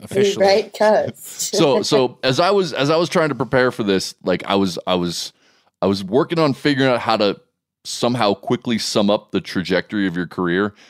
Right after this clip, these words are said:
Speaker 3: and I'm not sure if I got it right. You were born out east, and then you came to Montana for college and started guiding around Missoula.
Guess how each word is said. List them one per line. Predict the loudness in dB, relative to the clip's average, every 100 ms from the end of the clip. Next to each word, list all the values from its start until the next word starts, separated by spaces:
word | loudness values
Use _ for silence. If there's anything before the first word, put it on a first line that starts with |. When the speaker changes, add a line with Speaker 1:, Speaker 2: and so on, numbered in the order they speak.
| _
Speaker 3:
and | -4 0
I'm | 0
not | 0 0
sure | 0
if | 0
I |
got | 2 2
it | 2
right. | 0 -2 -8 _ -8
You | -2
were | -2
born | 0 0 2 2 0 -2 -6 _ _ -2
out | 0 0
east, | -2 -4 -8 -12 -20 _ _ _
and | 0 2
then | 2 2
you | 0
came | 0 0
to | 0
Montana | 0 0 -2 -2
for | -2
college | 2 2 2 -2 -6
and | -8
started | -2 0 0 0
guiding | 0 2 0
around | 0 0 2
Missoula. | 0 -2 -2 -2 0 -2